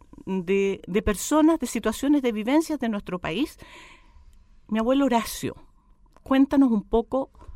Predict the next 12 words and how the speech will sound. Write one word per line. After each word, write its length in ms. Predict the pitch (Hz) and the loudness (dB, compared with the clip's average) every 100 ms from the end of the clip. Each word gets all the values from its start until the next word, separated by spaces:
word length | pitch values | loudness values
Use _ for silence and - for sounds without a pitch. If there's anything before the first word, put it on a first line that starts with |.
| - - - - _ _ _ - | -20 -20 -20 -20 _ _ _ 2
cómo 220 | 233 240 | 4 4
surgió 680 | - 180 - - 320 403 - - | 2 -6 -2 2 4 2 -4 -6
Mi 140 | 220 | -4
abuelo 260 | 220 226 233 | -2 0 0
Horacio, 640 | 233 247 - 269 330 - _ | 0 -2 -6 -10 -10 -10 _
eh, 580 | 196 180 180 170 170 170 _ _ _ _ _ | -6 -4 -4 -6 -10 -14 _ _ _ _ _
y 120 | - 175 | -6 -2
por 180 | 175 | -4
qué 240 | - 214 220 | -2 0 0
el 80 | 196 | 0
reestreno 640 | 190 175 - 185 165 151 | -4 -6 -6 -6 -4 -6
ahora. 300 | 135 135 | -8 -12